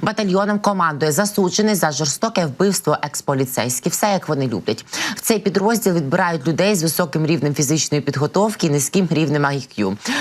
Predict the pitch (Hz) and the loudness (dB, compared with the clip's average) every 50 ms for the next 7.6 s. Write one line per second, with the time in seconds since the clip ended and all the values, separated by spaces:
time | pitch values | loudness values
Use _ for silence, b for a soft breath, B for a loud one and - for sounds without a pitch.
0 | 262 208 202 - 214 226 208 - - 180 160 170 165 165 - - 165 175 214 196 | -2 -2 0 0 0 0 0 0 0 0 2 2 0 0 -2 0 0 2 2 2
1 | 190 180 170 - 175 165 160 156 165 151 - - 151 143 - - 180 208 220 214 | 2 0 0 2 0 2 2 2 0 -2 -2 -4 -4 -4 0 0 2 2 2 2
2 | - 175 160 - 165 165 - 190 185 - - B 240 214 - 185 220 208 214 180 | 0 -2 -2 -2 -2 0 0 0 0 -2 -6 B -6 -2 0 0 2 2 2 2
3 | 160 160 180 190 190 185 147 143 156 147 135 147 151 139 127 127 135 127 120 123 | 2 2 2 0 0 0 2 2 2 2 2 2 0 0 0 2 2 2 2 0
4 | B B B - - 220 226 208 - - 208 190 190 190 220 202 196 180 170 160 | B B B 0 2 4 4 2 2 2 2 2 2 2 2 2 2 2 0 0
5 | - - - 170 165 151 151 147 139 135 160 160 151 151 131 151 185 190 190 156 | 0 0 0 0 0 0 0 -2 0 0 0 0 2 0 2 2 2 2 2 2
6 | 156 151 139 143 147 139 170 208 202 220 190 202 - - - 160 151 131 139 165 | 2 2 2 4 4 4 2 0 0 0 0 0 0 0 0 0 2 2 2 2
7 | 196 202 170 - 160 - - 151 165 160 160 | 2 2 2 0 0 0 0 2 2 0 0